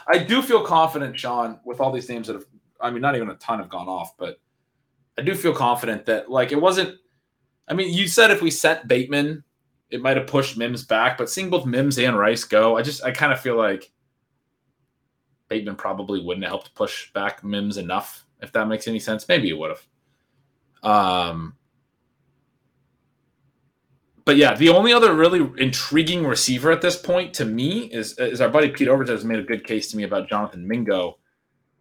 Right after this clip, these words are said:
Um, I mean, legit shot to be the number one. I think Bryce, Bryce Young has looked good in the, in the preseason.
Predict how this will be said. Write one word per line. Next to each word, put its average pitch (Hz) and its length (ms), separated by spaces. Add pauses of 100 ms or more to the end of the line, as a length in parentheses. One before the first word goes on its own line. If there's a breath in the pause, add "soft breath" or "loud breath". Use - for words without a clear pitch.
(360)
Um, 87 580 (420)
I 107 80
mean, 120 160
legit 117 320
shot 123 220
to 98 80
be 110 80
the 107 80
number 98 220
one. 104 160
I 95 40
think 143 200
Bryce, 110 240
Bryce 113 320
Young 110 160
has 90 120
looked 104 220
good 107 260
in 98 140
the, 90 380
in 98 80
the - 80
preseason. 151 720